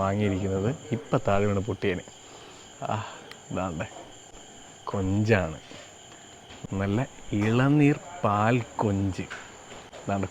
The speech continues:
കൊഞ്ചിൻ്റെയൊക്കെ വലിപ്പം കണ്ടോ? പിന്നെ അണ്ടിപ്പരിപ്പും കൂടെ മിക്സ് ചെയ്ത്. ഇതിൻ്റെ ഏറ്റവും വലിയ പ്രത്യേകത എന്ന് പറഞ്ഞു കഴിഞ്ഞാൽ, ആ, പ-, തേങ്ങാപ്പാലിന് തേങ്ങാപ്പാലും പിന്നെ ഇളനീരിന് ഇളനീരും പിന്നെ അണ്ടിപ്പരിപ്പും കൂടെ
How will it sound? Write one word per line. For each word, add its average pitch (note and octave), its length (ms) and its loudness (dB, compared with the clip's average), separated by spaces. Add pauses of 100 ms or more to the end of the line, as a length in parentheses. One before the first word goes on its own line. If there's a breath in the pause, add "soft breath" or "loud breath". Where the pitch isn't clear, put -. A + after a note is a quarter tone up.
കൊഞ്ചിൻ്റെയൊക്കെ G#2 420 2
വലിപ്പം G#2 280 2
കണ്ടോ? F2 180 -4 (500 loud breath)
പിന്നെ A#2 180 2 (160)
അണ്ടിപ്പരിപ്പും B2 580 8
കൂടെ A2+ 180 8
മിക്സ് - 160 -2
ചെയ്ത്. F#2+ 140 2 (140)
ഇതിൻ്റെ C#3 280 4
ഏറ്റവും F3 260 2
വലിയ E3+ 180 4
പ്രത്യേകത D3+ 300 4
എന്ന് E3+ 140 2
പറഞ്ഞു C#3+ 180 4
കഴിഞ്ഞാൽ, E3 200 2 (840 loud breath)
ആ, - 80 -2 (160)
പ-, - 140 4 (180)
തേങ്ങാപ്പാലിന് C#3+ 800 6
തേങ്ങാപ്പാലും A#2 580 6 (540 loud breath)
പിന്നെ G#2+ 300 2 (180)
ഇളനീരിന് C#3+ 560 6 (380)
ഇളനീരും A#2+ 440 4 (600 loud breath)
പിന്നെ C3 240 4 (360)
അണ്ടിപ്പരിപ്പും B2 560 10
കൂടെ C#3+ 140 6